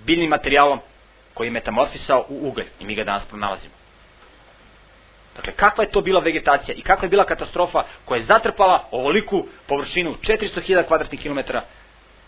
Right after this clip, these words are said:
Onda je tu naišao vulkanski materijal, zato što da bi došlo do metamorfoze biljnog materijala u ugalj, potrebna je temperatura i pritisak. Kakva je to bila vulkanska aktivnost? Kakvi su to bili pokreti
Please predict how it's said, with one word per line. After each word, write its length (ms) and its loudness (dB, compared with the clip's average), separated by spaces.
Onda 120 2
je 60 4
tu 80 2
naišao 320 4
vulkanski 420 0
materijal, 480 4
zato 160 -6
što 140 -16
da 80 -4
bi 240 -8
došlo 220 -4
do 60 -8
metamorfoze 720 0
biljnog 240 0
materijala 380 4
u 40 4
ugalj, 140 2
potrebna 360 0
je 80 -2
temperatura 420 -4
i 60 -4
pritisak. 360 -12
Kakva 300 2
je 80 2
to 120 2
bila 380 6
vulkanska 380 0
aktivnost? 340 -8
Kakvi 260 0
su 120 -10
to 100 -4
bili 180 -2
pokreti 400 -6